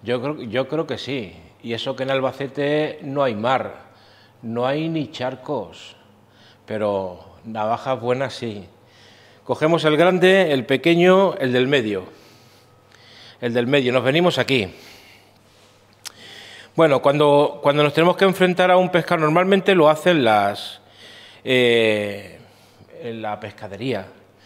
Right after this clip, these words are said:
Pero bueno, si alguna vez se tienen que enfrentar a un pescado como yo, que me lo han traído así directamente, pues tan fácil como empezar, quitándole la cabeza.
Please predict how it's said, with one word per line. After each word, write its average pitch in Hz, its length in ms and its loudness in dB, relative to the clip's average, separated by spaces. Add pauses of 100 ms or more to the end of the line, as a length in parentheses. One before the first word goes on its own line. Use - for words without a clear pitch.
(320)
Pero 104 140 -8
bueno, 143 160 -2
si 117 80 -8
alguna 120 200 -2
vez 131 100 -2
se 131 60 -12
tienen 139 200 -4
que 135 80 -4
enfrentar 131 300 -2
a 139 40 6
un 139 60 2
pescado 135 380 0
como 123 200 -2
yo, 156 200 -2
que 127 80 -6
me 110 80 -6
lo 110 60 0
han 117 120 -6
traído 123 260 -2
así 131 200 -8
directamente, 143 920 -2 (440)
pues 104 600 -2 (1040)
tan 113 200 0
fácil 131 260 -4
como 143 220 -2
empezar, 117 680 -2
quitándole 147 460 0
la 117 120 2
cabeza. 107 520 -4